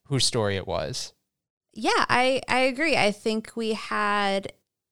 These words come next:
Speaker 2: some fun pairs this week, including a Sid and Ellen pairing that I enjoyed very much. Yeah, you know, this episode really did strike the perfect balance between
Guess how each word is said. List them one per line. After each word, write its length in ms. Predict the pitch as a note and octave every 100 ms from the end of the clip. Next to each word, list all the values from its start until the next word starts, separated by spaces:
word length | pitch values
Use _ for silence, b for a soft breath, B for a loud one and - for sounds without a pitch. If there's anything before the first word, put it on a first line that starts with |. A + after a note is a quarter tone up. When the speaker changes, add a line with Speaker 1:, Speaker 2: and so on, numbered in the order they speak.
| -
Speaker 2:
some 540 | - - G3+ G3 G3+
fun 360 | G3+ G#3 F#3+ G3
pairs 640 | - F#3+ F3+ G3 A#3+ -
this 240 | - B3 -
week, 340 | - E4 - -
including 760 | G#3 - G#3+ G3 G3 F#3+ G3+ -
a 340 | G3 F#3 F#3
Sid 220 | F#3+ - F3+
and 140 | F3+
Ellen 300 | E3 F3 F#3
pairing 480 | - A3+ A#3+ D4 F4+ _ -
that 140 | B3
I 260 | C4 C4 C4+
enjoyed 420 | B3 A#3+ C4 D4+ b b _ _ -
very 160 | C#4 D4
much. 500 | E4+ - - - - b b _ _ -
Yeah, 160 | F4+ D#4+
you 160 | D4
know, 100 | C#4
this 140 | C4 A#3+
episode 600 | - D4+ - E4+ C4 A3+
really 320 | A3 A3+ G#3+
did 260 | G#3 F#3+
strike 800 | - - - - - G#3 F#3+ G3
the 120 | - F#3
perfect 560 | - G3 G3 G3+ -
balance 520 | F3 D#3+ E3+ F3 -
between 720 | - F3+ - F3+ E3+ E3 E3